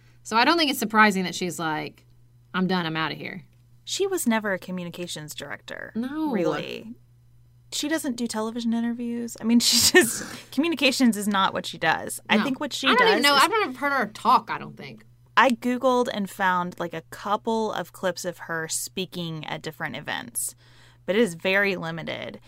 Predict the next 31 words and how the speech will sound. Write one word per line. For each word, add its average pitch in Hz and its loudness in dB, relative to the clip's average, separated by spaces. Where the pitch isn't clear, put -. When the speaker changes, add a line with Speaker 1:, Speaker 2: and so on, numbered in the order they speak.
Speaker 2:
So 294 -2
communication's 339 -4
not 220 2
her 220 -2
thing. 233 -4
I 202 -10
mean, 202 -6
what 226 -4
she 294 -6
was, 202 0
I 185 -4
think, 202 -6
was 175 -4
a 165 -6
very 185 -4
close 196 -2
confidant 240 -4
of 220 -2
the 226 -4
president, 233 -4
and 190 -4
some 196 -4
people 214 -4
refer 214 -2
to 214 -6
her 214 -4
as 214 -4
the 214 -10
Trump 226 -2
whisperer. 82 -6
And 226 0